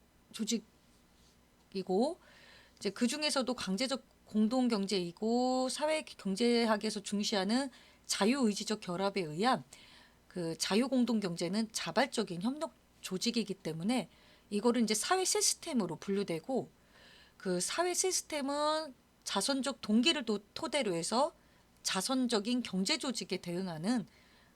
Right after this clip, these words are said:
어, 부분이라고 볼 수가 있습니다. 그래서 이런 사회 시스템이라는 것은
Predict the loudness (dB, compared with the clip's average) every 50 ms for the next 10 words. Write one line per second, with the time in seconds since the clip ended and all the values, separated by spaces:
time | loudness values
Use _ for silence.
0 | _ -8 -8 -6 -6 -6 -6 -8 -10 -12 -14 -16 -10 -8 -2 0 2 2 4 2
1 | 0 -2 -2 -8 -4 -2 -2 -2 -2 -4 -8 -6 -6 -4 -4 -4 -4 -6 -8 -8
2 | -10 -10 -12 -12 -14 -18 _ -20 -20 -20 _ -6 -2 0 0 0 2 0 0 2
3 | 2 2 4 2 2 0 -4 -14 -20 -20 -16 -12 -8 -8 0 2 2 2 2 0
4 | 0 -2 -2 -2 -2 -2 -4 -4 -6 -6 -4 -2 0 0 2 0 0 0 0 -2
5 | -2 -2 -2 0 2 2 2 2 0